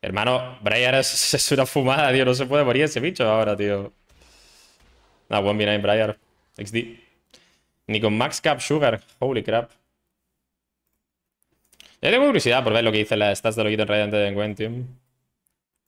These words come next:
Ah, está relativamente close, la verdad. Ah, no, es en Explorer. Briar a uno de vida. Ya, ya, sí, sí, está claro, chaval, porque el anterior parche Briar no hubiera hecho nada ni a, ni a tres de vida, chavales.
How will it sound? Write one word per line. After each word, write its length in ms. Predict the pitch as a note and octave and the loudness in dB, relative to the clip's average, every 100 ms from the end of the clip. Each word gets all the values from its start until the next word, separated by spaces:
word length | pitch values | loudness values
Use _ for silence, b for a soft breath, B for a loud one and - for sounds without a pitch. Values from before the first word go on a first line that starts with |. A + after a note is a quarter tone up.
| _ _ _ _ _ _ _ _ _ _ _ _ _ _ _ | _ _ _ _ _ _ _ _ _ _ _ _ _ _ _
Ah, 60 | G#2+ | -2
está 160 | D3 | 0
relativamente 440 | E3+ B2 G#2+ G2+ F#2+ | 0 0 0 -2 -4
close, 320 | F#2+ A2 G#2 | -2 -2 -2
la 120 | G2 | -4
verdad. 240 | G2 G#2+ A#2 _ _ _ _ _ _ _ _ _ _ _ _ _ _ _ _ _ _ _ _ _ _ - | -4 -8 -12 _ _ _ _ _ _ _ _ _ _ _ _ _ _ _ _ _ _ _ _ _ _ -12
Ah, 100 | G2+ | -6
no, 120 | F#2+ | -6
es 100 | F#2+ | -6
en 80 | G2 | -10
Explorer. 480 | - G2 G2 G2+ G#2+ _ _ _ _ _ _ _ _ _ _ _ _ _ _ _ _ _ _ _ _ _ _ | -12 -10 -8 -8 -14 _ _ _ _ _ _ _ _ _ _ _ _ _ _ _ _ _ _ _ _ _ _
Briar 260 | - A#2 B2+ | -2 0 2
a 40 | |
uno 160 | A2+ G#2+ | 2 2
de 60 | G2+ | 2
vida. 160 | G2 | 2
Ya, 200 | G2+ A#2+ | 2 2
ya, 140 | C3+ D3+ | 2 2
sí, 200 | - D#3 | 0 -2
sí, 120 | - | -2
está 160 | G2 A2+ | -2 0
claro, 220 | A#2 C3 | 2 0
chaval, 260 | - A#2 G#2+ | 0 0 0
porque 160 | G2+ | -2
el 60 | G2+ | -2
anterior 320 | G2+ G#2+ A2 | 0 0 -2
parche 260 | A#2+ - B2+ | -2 -2 -2
Briar 240 | B2 C#3 | 0 0
no 80 | C#3 | 0
hubiera 180 | B2 A2 | 2 0
hecho 160 | - | 0
nada 160 | A2+ A2+ | -2 -2
ni 100 | G#2+ | 0
a, 120 | G#2 A2+ | -2 -2
ni 180 | G#2 | -2
a 80 | G2 | -2
tres 160 | A2 A#2 | -2 -2
de 60 | |
vida, 220 | A2 C3+ G2 | 0 -2 -2
chavales. 580 | G2+ A2 G#2 G#2+ - | -4 -4 -4 -6 -12